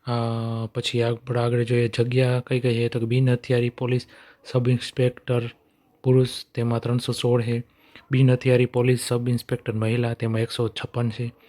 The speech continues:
બિન હથિયારી પોલીસ કોન્સ્ટેબલ પુરુષ તેમાં ચાર હજાર ચારસો બાવીસ છે, બિન હથિયારી પોલીસ કોન્સ્ટેબલ મહિલા તેમાં બે હજાર એકસો ને ઇઠ્ઠોતેર છે, હથિયારી પોલીસ કોન્સ્ટેબલ પુરુષ તેમાં બે હજાર બસો બાર છે,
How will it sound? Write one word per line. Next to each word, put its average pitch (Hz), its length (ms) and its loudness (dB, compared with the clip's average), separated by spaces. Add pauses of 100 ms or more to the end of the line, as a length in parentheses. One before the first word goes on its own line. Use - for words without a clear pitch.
(460)
બિન 143 180 8
હથિયારી 123 360 -2
પોલીસ 127 460 -6 (320)
કોન્સ્ટેબલ 127 500 0
પુરુષ 123 400 -2
તેમાં 117 180 -2
ચાર 120 240 -4
હજાર 117 160 0
ચારસો 113 380 -4
બાવીસ 104 500 -4
છે, 120 140 -8 (380)
બિન 143 200 4
હથિયારી 127 340 0
પોલીસ 123 400 -2
કોન્સ્ટેબલ 120 440 -4
મહિલા 113 440 0
તેમાં 113 300 -2 (460)
બે 123 140 4
હજાર 117 220 4
એકસો 117 340 -2
ને 113 280 -2 (200)
ઇઠ્ઠોતેર 120 460 0
છે, 123 200 -4 (760)
હથિયારી 135 420 2 (480)
પોલીસ 127 480 0
કોન્સ્ટેબલ 117 440 0
પુરુષ 123 420 -2
તેમાં 101 180 -4
બે 113 160 0
હજાર 113 160 0
બસો 110 320 -2
બાર 101 300 -4
છે, 117 180 -4